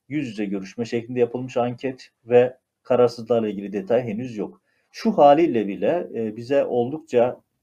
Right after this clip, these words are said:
çok şey söyleyen bir anket bu. Çünkü Cumhur İttifakı'nın her geçen gün eridiği, Millet İttifakı'nın giderek arttığı, giderek daha da, e, güçlendiğini gösteren bir başka bulgu bu. Bunu destekleyen başka anketler de var. Dolayısıyla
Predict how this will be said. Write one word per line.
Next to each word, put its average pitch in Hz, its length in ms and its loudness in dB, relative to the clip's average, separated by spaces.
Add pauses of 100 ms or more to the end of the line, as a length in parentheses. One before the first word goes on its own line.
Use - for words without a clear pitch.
(340)
çok 147 240 0
şey 120 160 -2
söyleyen 113 420 -4
bir 101 80 -6
anket 90 420 -8
bu. 135 80 -10
Çünkü 113 440 -6 (760)
Cumhur 143 220 -2
İttifakı'nın 127 840 0
her 123 200 2
geçen 123 380 0
gün 110 120 -4
eridiği, 101 480 -4
Millet 117 300 -6
İttifakı'nın 117 600 -6
giderek 113 420 0
arttığı, - 500 -2
giderek 113 460 -2
daha 113 240 2
da, 110 340 2
e, 95 80 -10
güçlendiğini 107 720 -2
gösteren 104 540 -2
bir 113 180 -6
başka 101 300 -2 (140)
bulgu 113 320 -2
bu. 101 280 -6
Bunu 151 180 -6
destekleyen 139 560 -4
başka - 360 -4 (460)
anketler 120 640 0
de 87 120 -2
var. - 180 -6 (280)
Dolayısıyla 151 680 2